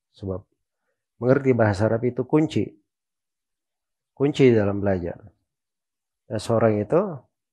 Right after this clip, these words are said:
bisa paham kalau dia akan bagus keilmuannya kalau dia paham bahasanya. Iya. Dia paham bahasanya.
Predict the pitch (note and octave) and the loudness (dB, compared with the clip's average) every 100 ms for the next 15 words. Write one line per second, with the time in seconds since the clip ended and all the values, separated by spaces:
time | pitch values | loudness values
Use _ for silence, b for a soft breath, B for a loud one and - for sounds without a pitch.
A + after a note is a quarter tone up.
0 | _ _ A2+ A#2 A2 G#2 A2+ - G#2+ G2+ | _ _ -6 -6 -4 -2 -2 -2 -4 0
1 | G#2+ D3+ G3+ - _ _ _ _ _ _ | 0 0 -4 -12 _ _ _ _ _ _
2 | _ _ G#2+ - G#2 G#2 F2+ - _ A2 | _ _ -10 -4 -4 -6 -10 -20 _ -6
3 | A2+ A#2 G#2 - - _ _ A2+ G#2+ G2+ | -2 -2 -4 -10 -20 _ _ -2 -2 -2
4 | G2+ A#2 C#3+ A2 G#2+ A2+ C#3 B2 B2 A2 | -4 -6 -4 -4 -2 -2 -4 -6 -4 -2
5 | G#2 - G2+ F#2 A2 _ _ _ _ _ | -2 -4 -8 -8 -16 _ _ _ _ _
6 | _ _ _ _ _ G#2 E2+ - _ _ | _ _ _ _ _ -6 -6 -10 _ _
7 | _ _ _ _ _ _ _ _ G#2+ F#2 | _ _ _ _ _ _ _ _ -10 -8
8 | G2 A#2 C3 F#2 F#2 - F2 | -4 -4 -4 -4 -6 -6 -10